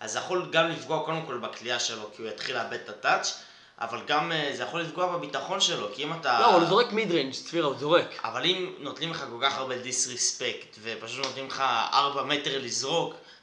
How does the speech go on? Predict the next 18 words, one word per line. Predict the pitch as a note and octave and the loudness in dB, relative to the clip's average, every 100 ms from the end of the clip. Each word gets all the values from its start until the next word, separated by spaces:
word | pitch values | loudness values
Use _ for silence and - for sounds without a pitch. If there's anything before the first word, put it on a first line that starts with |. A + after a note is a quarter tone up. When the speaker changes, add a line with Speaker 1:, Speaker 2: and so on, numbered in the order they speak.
| - | -14
Speaker 1:
זה | - A#2+ | -8 -4
מתחיל | A#2+ A2 - - D3+ D3 | -6 -6 -10 -4 -4 -2
כאילו, | D#3 D3 C#3+ C#3 C3+ B2+ G2+ | -4 -2 -2 0 0 -2 -4
זה | A#2 | -6
עולה | A2 | -2
לך | F3 G3+ | 0 2
לראש | D#3+ C3+ B2+ - | 2 2 0 -2
באיזשהו | G#2 A2+ A2 - G#2+ | -2 -6 -6 -6 -8
מקום, | F#2+ - G#2 G2+ G2+ | -14 -14 -16 -16 -16
זה | A2 G#2+ G#2 G#2 | -12 -10 -8 -8
מלחיץ | G#2 - F3+ | -6 -6 -6
קצת. | - - G2+ - - _ _ _ _ _ _ _ - | -8 -12 -14 -16 -20 _ _ _ _ _ _ _ 6
Speaker 2:
טוב, | F#3+ E3+ - - | 8 6 2 -2
עוד | D3+ F3 | 2 6
משהו | F3+ F3 | 6 4
להוסיף | E3+ E3 | 2 2
על | E3 | 2
ווסטברוק? | F3 F#3 G3 | 4 2 -2